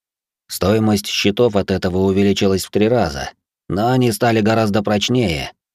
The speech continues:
и теперь их невозможно поджечь. С мечами тоже полный порядок. Точных сроков мне пока не сказали, но, думаю, в течение месяца работа будет закончена. К слову,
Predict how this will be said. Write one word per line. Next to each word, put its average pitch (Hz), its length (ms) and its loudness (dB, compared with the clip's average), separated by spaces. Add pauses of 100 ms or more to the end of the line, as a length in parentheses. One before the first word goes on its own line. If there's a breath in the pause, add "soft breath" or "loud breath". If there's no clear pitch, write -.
и 80 220 -2
теперь 104 380 0
их 101 100 0
невозможно 107 600 0
поджечь. 85 520 -4 (600)
С - 60 -12
мечами 117 400 0
тоже 113 320 2
полный 107 320 2
порядок. 95 520 -2 (460)
Точных 131 380 2
сроков 123 420 2
мне 117 220 0
пока 110 240 0
не 110 100 0
сказали, 104 600 -2 (320)
но, 120 280 0
думаю, 113 440 2
в 98 40 -10
течение 110 480 0
месяца 107 440 0
работа 101 360 0
будет 95 280 0
закончена. 95 640 -2 (580)
К - 60 -8
слову, 139 500 2